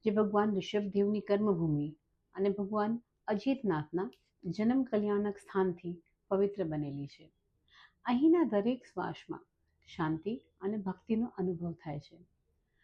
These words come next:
અયોધ્યા પહોંચ્યા બાદ છપૈયા સ્વામિનારાયણ મંદિરના દર્શન કરવા, જ્યાં સેવા,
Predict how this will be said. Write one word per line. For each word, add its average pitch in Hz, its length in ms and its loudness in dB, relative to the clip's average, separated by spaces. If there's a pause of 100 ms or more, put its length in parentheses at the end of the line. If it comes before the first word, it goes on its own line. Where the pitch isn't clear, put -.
(320)
અયોધ્યા 302 500 6
પહોંચ્યા 175 440 2
બાદ 147 220 0
છપૈયા 190 560 0
સ્વામિનારાયણ 175 640 2
મંદિરના 170 340 2
દર્શન 170 380 -6
કરવા, 170 360 -14 (580)
જ્યાં 233 340 4
સેવા, 180 320 4